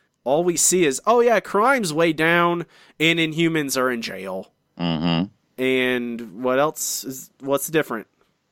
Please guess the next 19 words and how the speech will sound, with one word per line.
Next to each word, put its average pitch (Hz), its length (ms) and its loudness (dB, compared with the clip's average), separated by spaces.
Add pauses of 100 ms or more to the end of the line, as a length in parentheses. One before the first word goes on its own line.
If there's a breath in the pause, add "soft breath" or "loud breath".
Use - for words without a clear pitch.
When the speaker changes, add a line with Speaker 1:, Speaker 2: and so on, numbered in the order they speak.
Speaker 1:
What, 127 280 -2
what 151 100 4
else 151 200 0
changed? 127 580 -4 (520)
Oh, 131 80 0
you 127 120 0
turned 156 300 0
off - 100 2
the 151 120 0
internet? 190 360 0 (520)
Is, 120 240 -10 (140)
did 135 180 -2
you 143 80 -4
do 180 160 -2
that? 262 380 -2
Like, 160 160 0
what, 170 180 0
I 175 80 2
don't, 180 180 0